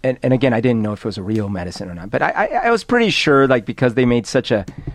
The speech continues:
like, the pills were, like, always the same and stuff. I was like, "Okay, this is, like, a generic thing they're showing us." But I got the sense that they were indicating that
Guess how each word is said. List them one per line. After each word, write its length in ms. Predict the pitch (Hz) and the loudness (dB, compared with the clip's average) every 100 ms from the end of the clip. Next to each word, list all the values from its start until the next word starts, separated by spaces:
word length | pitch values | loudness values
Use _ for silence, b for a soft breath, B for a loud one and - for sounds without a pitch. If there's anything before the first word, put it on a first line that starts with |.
| - | -4
like, 140 | 160 | -2
the 60 | - | -2
pills 400 | - 135 127 107 | 0 2 2 0
were, 120 | 110 | -2
like, 200 | 101 98 | -2 0
always 280 | 104 110 104 | 0 0 -2
the 80 | 104 | -8
same 220 | 101 98 | -8 -8
and 80 | 95 | -8
stuff. 160 | 113 - | -8 -2
I 60 | 151 | 0
was 120 | 160 | 0
like, 220 | 147 - | -4 0
"Okay, 240 | 165 123 | -2 0
this 220 | 117 131 143 | 0 0 -2
is, 100 | 147 | -2
like, 160 | 127 | -2
a 40 | 107 | -4
generic 400 | 104 98 98 - | -2 -4 -4 -4
thing 100 | 113 | -4
they're 100 | 117 | -2
showing 200 | 131 139 | -2 -4
us." 100 | - B B B B B - | -6 B B B B B -2
But 120 | 147 | 2
I 160 | 202 | 2
got 180 | 226 208 | 2 2
the 100 | 147 | 2
sense 340 | - 131 131 - | 2 2 2 0
that 180 | 117 | 0
they 100 | 123 | 2
were 300 | 117 113 110 - | 2 4 2 2
indicating 680 | 135 135 127 120 107 104 101 | 2 2 0 0 0 0 -2
that 240 | 101 101 | -4 -6